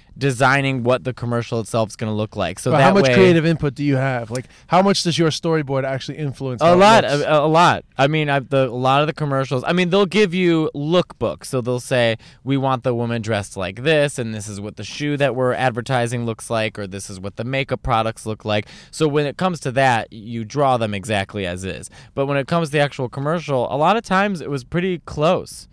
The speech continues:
Speaker 1: The thing is, a lot of people are not creative. They want someone creative to tell them what to do. So that's where the storyboard artist comes in and says, "This is a great shot or great angle." And a lot of my training when I went to school was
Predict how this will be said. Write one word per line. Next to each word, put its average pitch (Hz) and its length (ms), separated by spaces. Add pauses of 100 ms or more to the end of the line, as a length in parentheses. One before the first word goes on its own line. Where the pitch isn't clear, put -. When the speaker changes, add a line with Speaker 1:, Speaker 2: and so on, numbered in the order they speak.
(380)
Speaker 1:
The 185 160
thing 269 220
is, 190 160
a 160 60
lot 165 200
of 170 120
people 151 440
are 123 140
not 110 300
creative. 90 600
They 135 120
want 147 240
someone 156 260
creative 131 380
to - 80
tell 113 180
them 104 120
what 95 140
to - 80
do. 80 280 (200)
So 127 140
that's 139 260
where 135 80
the 127 60
storyboard 110 420
artist 95 280
comes 98 180
in 98 100
and 92 100
says, 90 300 (260)
"This 127 180
is 120 100
a 120 60
great 113 280
shot 131 320
or 117 80
great 101 220
angle." 123 420
And 113 80
a 107 60
lot 120 180
of 120 60
my 113 140
training 113 540
when 101 80
I 98 80
went 95 140
to 101 100
school 175 380
was 120 360